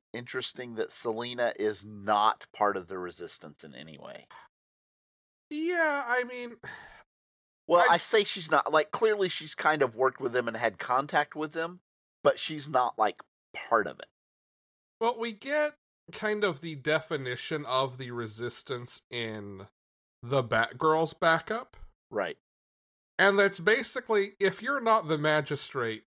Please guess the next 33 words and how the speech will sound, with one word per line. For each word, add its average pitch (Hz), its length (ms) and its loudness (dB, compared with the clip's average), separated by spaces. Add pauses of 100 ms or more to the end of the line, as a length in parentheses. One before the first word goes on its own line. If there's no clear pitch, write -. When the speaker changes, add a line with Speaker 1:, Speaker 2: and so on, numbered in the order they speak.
(340)
Speaker 2:
you 190 260 0
are 190 180 8
by 156 320 6
default 139 600 0
the 113 100 -4
Resistance. - 1000 -12 (440)
Like, 151 220 0
you 214 200 -4
may 233 180 2
not 175 300 0
be 139 480 -8 (520)
actively 139 680 2
working 123 500 -6
toward 202 360 -2
anything. 214 540 -10 (380)
Speaker 1:
Right. 104 480 0 (640)
Speaker 2:
But 147 520 2 (240)
if 170 280 -6
you 214 520 -10
want 165 460 -2
to 180 240 -4
fight 160 400 2 (100)
back, 123 440 2 (100)
you 127 380 -10
are 123 220 0
part 117 280 0
of 107 120 -6
the 117 100 -6
Resistance. 107 680 -12
And, 127 140 -8
like, 131 180 -6
this 175 680 -4
and 117 680 -2